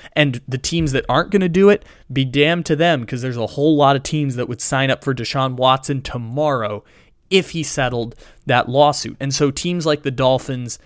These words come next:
and the Panthers and the Buccaneers are trying to get a competitive advantage by wooing Watson, in essence, by saying, "Look, we are backing you up all the way through and through.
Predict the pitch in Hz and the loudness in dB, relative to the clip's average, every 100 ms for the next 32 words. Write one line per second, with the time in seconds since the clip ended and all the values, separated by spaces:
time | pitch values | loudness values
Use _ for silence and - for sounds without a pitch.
0 | _ - 131 120 - 139 131 127 120 113 | _ -8 -6 -4 0 0 0 -2 -4 -4
1 | - _ _ 131 127 110 127 - 120 180 | -10 _ _ -8 -6 0 0 0 -2 0
2 | 202 147 139 - - - - 139 139 - | 2 0 -2 -8 -20 -20 -8 -4 -4 -2
3 | 170 160 156 151 147 139 135 151 147 139 | -2 0 2 4 2 0 -2 2 2 4
4 | 131 127 135 131 127 135 120 - - _ | 2 0 0 0 0 -2 -2 -6 -14 _
5 | - - 135 127 131 160 180 175 156 127 | -8 -2 0 0 2 4 4 2 0 -2
6 | 147 165 - - 139 127 131 127 - 170 | 2 0 0 -2 -2 -4 -6 -6 -4 -4
7 | - 139 127 - 123 117 - 123 120 117 | -4 -8 -8 -2 -2 -2 -2 -2 -2 -4
8 | 123 151 - - _ _ _ _ _ 135 | 2 2 0 -8 _ _ _ _ _ -8
9 | 127 180 196 196 139 135 127 123 - _ | -2 0 0 0 0 2 2 0 -6 _
10 | _ _ - - - 160 160 - 170 151 | _ _ -20 -14 -2 0 0 0 0 4
11 | 156 147 127 117 - - - _ - - | 6 6 4 0 -8 -18 -20 _ -20 -8
12 | - 156 160 170 160 147 143 139 139 139 | 2 6 8 6 4 4 4 2 0 -4
13 | 135 127 120 - 117 - | -2 -2 -6 -8 -8 -8